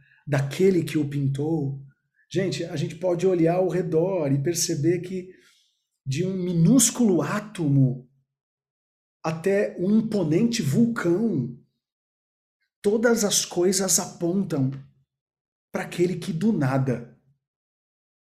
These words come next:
criou todas as coisas. Do nada,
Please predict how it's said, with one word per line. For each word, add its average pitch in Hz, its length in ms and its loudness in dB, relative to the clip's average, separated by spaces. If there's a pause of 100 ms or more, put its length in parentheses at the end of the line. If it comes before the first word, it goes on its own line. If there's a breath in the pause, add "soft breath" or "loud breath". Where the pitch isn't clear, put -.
(260)
criou 160 460 2
todas 143 360 0
as 135 160 0
coisas. 120 640 -8 (540)
Do 220 180 0
nada, 180 460 -4